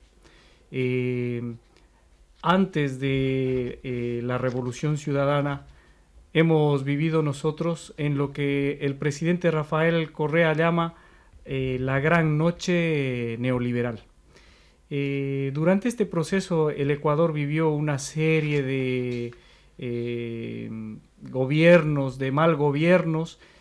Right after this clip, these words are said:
que lo único que hicieron fue poner al servicio del capital, eh,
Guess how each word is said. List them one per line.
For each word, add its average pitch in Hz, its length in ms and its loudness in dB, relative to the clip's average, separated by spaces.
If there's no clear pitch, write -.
que 143 440 0
lo 143 100 2
único 175 260 0
que 160 100 -2
hicieron 170 420 0
fue 156 920 0
poner 151 360 2
al 151 140 2
servicio 143 840 -4
del 139 320 2
capital, 147 720 0
eh, 113 520 -10